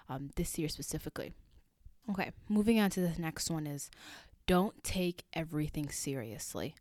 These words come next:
Um, the reason why I say that is because this year I've learned, low-key, I take things seriously. <laughs>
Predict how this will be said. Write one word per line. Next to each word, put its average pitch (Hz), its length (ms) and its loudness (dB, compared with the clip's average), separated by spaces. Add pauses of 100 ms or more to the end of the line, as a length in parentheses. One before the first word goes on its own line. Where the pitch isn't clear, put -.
(680)
Um, 156 380 -2 (200)
the 180 120 -4
reason 247 340 8
why 190 180 6
I 160 140 -2
say 170 320 2
that 170 300 0
is 151 160 -4
because 147 840 -4 (280)
this - 280 2
year 202 400 4
I've 160 200 -4
learned, 180 500 4 (1000)
low-key, 247 560 6
I 220 180 -4
take - 260 -8
things 240 220 4
seriously. 202 800 2
<laughs> - 40 -20